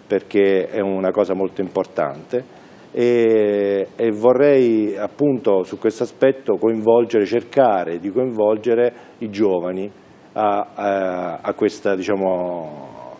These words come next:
ad avvicinarsi a, a, a a, a queste problematiche.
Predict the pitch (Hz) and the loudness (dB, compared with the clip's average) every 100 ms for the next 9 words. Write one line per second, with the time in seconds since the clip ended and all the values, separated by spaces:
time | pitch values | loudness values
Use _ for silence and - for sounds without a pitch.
0 | - 101 110 107 113 120 110 104 - - | -10 -2 0 0 -2 0 2 0 -2 -2
1 | 113 - 101 92 90 80 92 - - 95 | -2 0 -2 -2 -2 -4 -6 -8 -12 -14
2 | - - - - - 101 - 110 131 - | -14 -18 -20 -20 -12 -10 -6 0 0 2
3 | 113 107 98 90 71 - 76 85 - - | 0 0 0 -2 -4 -8 -12 -12 -14 -20